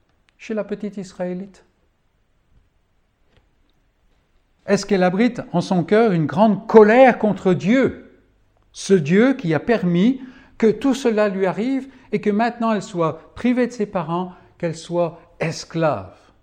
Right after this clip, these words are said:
probablement debout, bien avant ses maîtres et pas couchée avant longtemps ? Est-ce qu'elle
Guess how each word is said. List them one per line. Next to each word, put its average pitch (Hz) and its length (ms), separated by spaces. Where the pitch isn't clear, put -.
probablement 147 580
debout, 151 440
bien 147 320
avant 180 220
ses 165 240
maîtres 175 440
et 147 240
pas 160 120
couchée 175 380
avant 151 380
longtemps ? 180 680
Est-ce 220 200
qu'elle 233 380